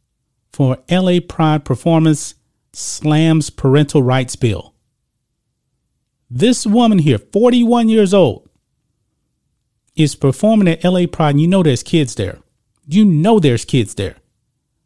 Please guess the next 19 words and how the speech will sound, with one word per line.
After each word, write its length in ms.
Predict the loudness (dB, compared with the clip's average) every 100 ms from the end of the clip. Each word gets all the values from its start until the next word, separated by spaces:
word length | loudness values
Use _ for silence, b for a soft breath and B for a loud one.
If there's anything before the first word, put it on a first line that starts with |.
| _ _ _ _ _ -14
She 180 | 0 0
was 160 | 2
wearing 180 | 0 0
this 120 | -2
green 300 | -2 0 2
outfit 400 | 2 0 0 -2
here, 260 | 0 0 0
and 220 | 0 -2
I 120 | -2 -4
cannot 480 | -4 -2 -2 -4
show 340 | -8 -2 0 0
you 500 | 0 -2 -2 -6 _ _ _ _ _ _ _ -12
what 320 | -6 -6 -4
she 140 | -2
was 180 | 0 0
wearing 300 | 0 0 0
below 180 | 0 0
the 80 | 2
waist. 420 | 0 0 -6